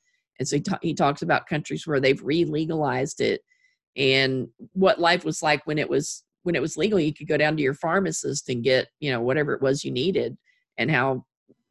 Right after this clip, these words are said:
you know, you didn't have the violence surrounding it. And you had people that could actually hold a job. Their whole life didn't revolve around, "Well, where's my f-, next fix gonna come from?" with regards to, like, heroin and harder drugs.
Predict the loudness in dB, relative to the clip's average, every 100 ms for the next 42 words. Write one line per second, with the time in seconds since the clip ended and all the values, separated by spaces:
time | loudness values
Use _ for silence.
0 | _ -2 0 0 0 0 0 2 2 2
1 | 0 0 0 0 -4 -6 -2 0 0 -2
2 | -4 -4 -2 2 2 0 -4 -2 0 0
3 | 0 0 0 -2 -4 -4 _ _ _ 2
4 | 4 2 4 4 4 2 -2 -2 0 2
5 | 2 4 2 0 -4 -4 -6 0 2 2
6 | 0 -2 -2 0 0 -2 -4 -8 -10 _
7 | _ -4 -4 -4 -8 -8 -6 -6 -6 -4
8 | -6 -4 -4 -4 -6 -10 -8 -6 -6 -4
9 | -4 -4 -8 -10 -10 -6 -4 -4 -6 -6
10 | -4 -2 -4 -8 -12 -14